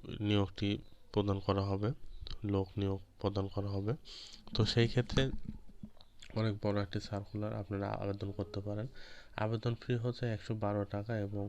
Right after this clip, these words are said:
ছাপ্পান্ন টাকা। তো চলুন দেখা যাক আবেদনটা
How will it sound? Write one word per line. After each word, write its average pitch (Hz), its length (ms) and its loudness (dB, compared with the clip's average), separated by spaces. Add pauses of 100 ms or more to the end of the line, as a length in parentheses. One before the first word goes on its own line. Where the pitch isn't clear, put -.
(460)
ছাপ্পান্ন 104 560 0
টাকা। 98 300 -6 (720)
তো 98 100 0 (840)
চলুন 107 340 0
দেখা 98 280 -2
যাক 101 200 0 (360)
আবেদনটা 98 520 2